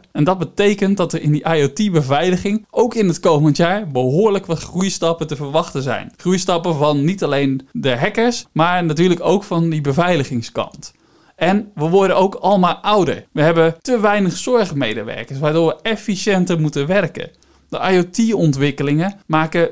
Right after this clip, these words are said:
twenty-four seven zorg mogelijk zonder dat er continu iemand aanwezig is, waardoor je waardevolle middelen kan vrijspelen. Ik verwacht dan ook dat we het komend jaar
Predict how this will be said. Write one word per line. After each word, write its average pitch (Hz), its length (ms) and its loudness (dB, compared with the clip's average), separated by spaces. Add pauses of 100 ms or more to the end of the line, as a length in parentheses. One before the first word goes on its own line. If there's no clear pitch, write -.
twenty-four 208 600 0
seven 156 460 2
zorg 170 460 0
mogelijk 156 840 0
zonder 202 380 4
dat 180 140 -2
er 196 160 -4
continu 214 480 2
iemand 170 320 2
aanwezig 170 560 2
is, 120 280 -8
waardoor 156 400 2
je 139 220 -2
waardevolle 147 580 0
middelen 170 580 0
kan 147 220 -2
vrijspelen. 156 720 -2 (400)
Ik 220 180 -2
verwacht 196 320 0
dan 185 160 0
ook 180 180 0
dat 165 140 -2
we 156 80 -2
het 131 160 -2
komend 196 440 4
jaar 147 400 0